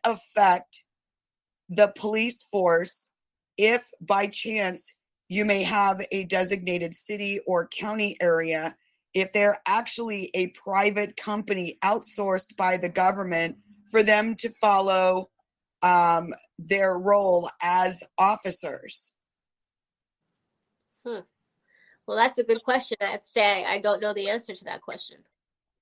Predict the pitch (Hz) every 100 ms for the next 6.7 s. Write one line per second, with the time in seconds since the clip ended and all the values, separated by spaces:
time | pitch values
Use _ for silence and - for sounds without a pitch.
0 | _ - - - 196 190 - 95 208 196
1 | - _ _ _ _ _ _ - - _
2 | _ _ _ _ _ _ _ _ _ -
3 | 214 208 240 240 233 220 202 214 190 -
4 | 226 214 208 214 190 175 180 180 - 180
5 | 175 170 175 175 170 - - 196 - 180
6 | 180 196 - 214 208 214 -